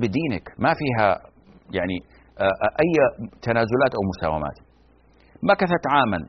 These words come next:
في بعض الروايات، تذهب إلى الأبطح وهي تبكي، وقد فرق بينها وبين ولدها وبين زوجها، إلى أن رآها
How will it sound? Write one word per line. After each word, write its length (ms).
في 80
بعض 140
الروايات، 520
تذهب 320
إلى 120
الأبطح 500
وهي 200
تبكي، 300
وقد 1500
فرق 340
بينها 460
وبين 460
ولدها 640
وبين 300
زوجها، 400
إلى 240
أن 60
رآها 360